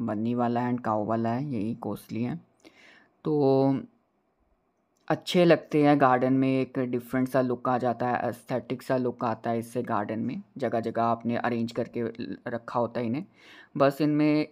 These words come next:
एक बात का ध्यान रखना होता है, अगर आप ले भी रहे हो, वैसे तो धूप में रख सकते हैं, लेकिन,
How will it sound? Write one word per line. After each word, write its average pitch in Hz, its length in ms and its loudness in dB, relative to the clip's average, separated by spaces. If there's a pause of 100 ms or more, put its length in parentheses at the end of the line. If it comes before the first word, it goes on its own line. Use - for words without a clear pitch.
एक 139 360 0 (340)
बात 131 320 0
का 143 80 0
ध्यान 127 340 -2
रखना 123 260 -4
होता 117 340 -2
है, 160 160 -8
अगर 123 240 -4
आप 120 240 -2
ले 120 180 0
भी 131 140 2
रहे 127 140 0
हो, 127 120 2
वैसे 131 300 0
तो 131 420 -4
धूप 123 320 -6
में 127 360 0
रख 123 200 -2
सकते 131 320 -6
हैं, 135 60 0
लेकिन, 139 400 -2